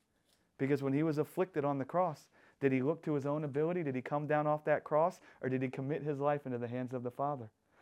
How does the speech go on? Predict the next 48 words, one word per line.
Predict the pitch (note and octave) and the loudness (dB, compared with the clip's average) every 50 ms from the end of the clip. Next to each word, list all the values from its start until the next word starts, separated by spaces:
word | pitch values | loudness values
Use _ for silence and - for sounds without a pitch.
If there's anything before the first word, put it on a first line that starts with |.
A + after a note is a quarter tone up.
| - - _ | -20 -10 _
He | - E3+ | 0 2
was | F3 E3+ D#3+ D3+ | 4 4 4 4
a | D#3 | 0
peacemaker. | C#3+ - F3 G#3 A3 G3+ - D3 C3 C3 C3 - C3+ B2+ - - _ | 0 0 0 0 0 -2 -2 -2 -2 -2 -2 -2 -4 -4 -4 -12 _
He | _ D3+ D3 | _ -4 -2
didn't | C3 C#3+ F3 F#3+ G#3+ E3+ | 0 0 -2 -2 -2 -2
impute | D3+ C#3+ C3+ - - F#3+ F#3+ - | -4 -4 -4 -4 -4 -4 -4 -4
the | D3 C3 | -6 -6
people's | - D#3 D#3 D3+ - D3+ C3 | -4 -4 -6 -4 -4 -6 -6
sin | - - E3+ E3+ E3+ - | -6 -6 -6 -6 -6 -6
to | - A2+ | -8 -8
them. | G#2+ G#2+ A2 A2 A#2+ - _ - - _ | -6 -6 -6 -8 -8 -14 _ -20 -18 _
He | - C#3 | -4 -4
said, | B2 - - D#3+ D#3 D3 - | -4 0 0 0 0 0 0
"Father, | - C#3+ C#3 C#3+ C#3 C#3 B2 | -4 -4 -4 -2 -4 -4 -6
forgive | - - C#3 B2+ B2 D3 D#3 C#3 B2+ | -4 -6 -6 -6 -6 -8 -8 -8 -10
them." | A#2+ A2 G2+ G2+ _ _ _ _ _ _ _ _ _ _ _ _ _ _ | -12 -12 -14 -16 _ _ _ _ _ _ _ _ _ _ _ _ _ _
When | D#3+ E3+ E3 | 2 4 4
they | E3 D#3 | 4 2
stripped | - - - - F#3+ G#3 G3+ - - | 2 -2 -2 4 4 4 4 4 -2
him | E3+ D#3 D#3 | -4 -2 0
down, | D3+ E3 F#3 G3+ F3+ B2+ A2+ - _ _ | -2 -2 -2 -2 -4 -4 -8 -10 _ _
he | _ E3+ | _ -2
went | E3+ E3 F#3+ A3+ | 0 0 0 0
and | E3 D3 | 0 -2
got | C#3 D#3 F3 F3 F3 | 0 0 -2 -2 -4
the | - D#3+ | -8 -12
cloak | - - F#3+ G3+ G3 C#3+ - - _ _ _ _ _ _ _ _ _ _ _ | -10 -8 -8 -8 -10 -12 -16 -20 _ _ _ _ _ _ _ _ _ _ _
as | - D3 D#3+ D#3 | -8 -8 -6 -6
the | E3+ E3 | -6 -6
Father. | - E3+ E3+ F#3 F#3+ D#3+ A2 - _ - _ - | -6 -6 -6 -6 -6 -8 -10 -12 _ -20 _ -2
Jesus | E3 G#3+ B3 B3+ B3+ A3 - - | 0 0 0 0 -2 -4 -6 0
was | - G3 F3+ | 0 0 2
the | F#3+ G3 | 2 0
pure | - - G#3+ A3 A3 A3 | 0 2 2 4 4 4
in | G#3+ | 2
heart. | F#3+ F#3 A3+ B3 G#3+ - - - - - - - | -2 -2 -2 -2 -2 -4 -10 -18 -20 -20 -20 -4
Even | - G#3+ B3+ C#4 C4 C4 A#3 G#3+ | 2 4 4 6 6 4 6 8
when | A#3+ C#4 B3+ A3 | 8 8 8 8
they | G3+ G3+ | 8 8
were | G3+ G3 F#3+ F3 | 8 6 6 2
saying | - - A3 A#3 B3 A3 F#3 D#3+ | 0 -2 -2 0 0 0 0 0
that | D#3 D#3+ D#3 | 0 0 0
the | - D#3+ | -2 -4
Father | - - G3+ F#3+ G3+ G#3+ A3+ G3 F3+ | 0 2 2 4 4 4 4 4 4
had | D#3+ F3+ E3+ - | 4 2 2 2
forsaken | - F#3 - - G#3 G#3+ G#3+ - F#3 D3+ | -2 -4 0 2 2 2 2 2 -4 -2
him | C3+ B2+ A2 | -2 -2 -4